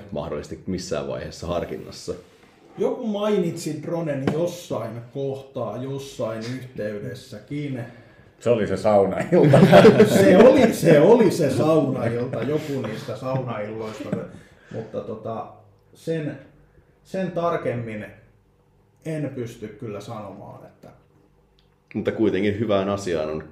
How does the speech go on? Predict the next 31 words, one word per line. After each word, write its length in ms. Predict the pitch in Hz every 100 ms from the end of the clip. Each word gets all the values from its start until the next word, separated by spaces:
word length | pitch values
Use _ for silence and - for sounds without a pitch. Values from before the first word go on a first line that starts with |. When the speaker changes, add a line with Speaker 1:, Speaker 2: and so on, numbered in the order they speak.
| -
Speaker 1:
joka 240 | 98 -
ikinen 420 | 87 - 78 73 78
euro 320 | 78 76 69
ja 80 | 73
sentti 320 | 76 65 69
käytetty. 460 | 69 64 71 -
Speaker 2:
Joo, 280 | 160 139 -
joo, 220 | 120 107 -
joo. 180 | 110 107
En, 240 | 123 127 127
mut 100 | 131
siis 160 | 147 143
sen, 160 | 143
sen 160 | - 151
drone 220 | 170 175 151
kyllä 140 | 147 151
haudattiin, 520 | 160 160 143 - 127
mutta 80 | 135
siis 140 | 147
se 60 | 135
oli 120 | 143
he-, 160 | 147 -
heittona 560 | 196 170 - 135 117 110
lähinnä 280 | 107 101
jossain 380 | 104 101 - 95
kohtaa. 400 | - - - - _ - - _ _ - - - - - - - - - 131
Speaker 3:
Jes. 560 | 135 123 - - - - - _ _ _ _ _ _ _ 143
Jos 400 | 143 - - _ _
jatketaan 680 | 147 156 160 165 151 135 123
sitten 440 | 139 139 135 131 -
tota, 340 | 117 -